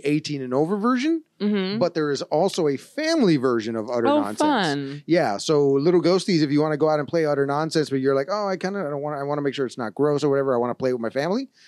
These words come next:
Speaker 1: there is a family version of Utter Nonsense that, uh, you can play.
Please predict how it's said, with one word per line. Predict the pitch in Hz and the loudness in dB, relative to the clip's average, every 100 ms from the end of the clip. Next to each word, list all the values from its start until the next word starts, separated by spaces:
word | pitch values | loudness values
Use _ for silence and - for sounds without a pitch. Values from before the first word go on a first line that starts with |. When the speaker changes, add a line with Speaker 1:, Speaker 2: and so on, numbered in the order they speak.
| - | -8
Speaker 1:
there | 151 151 | 0 2
is | 147 | 2
a | 139 | 0
family | - 156 151 151 | 0 0 2 2
version | 139 143 127 127 | 4 2 2 0
of | 120 | 0
Utter | 120 120 | 0 0
Nonsense | 113 113 - 107 98 - | -2 -6 -6 -8 -8 -6
that, | 110 104 | -4 -4
uh, | 104 92 95 | -6 -6 -8
you | 101 101 | -8 -10
can | 98 85 | -12 -14
play. | 90 80 78 | -18 -18 -18